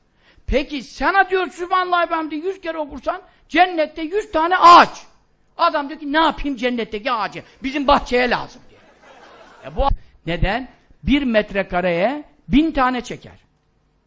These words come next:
Elli bin tane çeker. Hem de sesli çeker ki sonra çekmedin demesinler diye kaydı da dinletir.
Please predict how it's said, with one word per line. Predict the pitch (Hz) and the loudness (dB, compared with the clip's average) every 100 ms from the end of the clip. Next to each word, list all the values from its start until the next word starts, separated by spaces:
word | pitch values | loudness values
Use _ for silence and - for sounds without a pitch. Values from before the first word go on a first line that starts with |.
| _ _ _ _ _ _ _ _ - | _ _ _ _ _ _ _ _ -8
Elli | 175 226 311 | -4 -2 0
bin | 349 | 0
tane | 320 294 285 | 2 2 0
çeker. | - 170 123 - _ _ _ _ _ _ _ | -4 -10 -14 -20 _ _ _ _ _ _ _
Hem | 165 240 | -6 -2
de | 247 | -4
sesli | - 196 - 240 | -4 -8 -8 -12
çeker | 214 220 320 - | -12 -8 -10 -8
ki | 165 - _ _ _ _ _ _ | -12 -12 _ _ _ _ _ _
sonra | - 160 175 | -12 -10 -8
çekmedin | 190 185 170 170 170 | -10 -8 -10 -8 -8
demesinler | 170 156 - 143 151 202 | -8 -8 -10 -10 -8 -6
diye | 247 | -8
kaydı | - 175 220 233 | -4 -4 -4 -4
da | 196 170 | -4 -2
dinletir. | 180 165 - 135 | -2 -2 -2 -6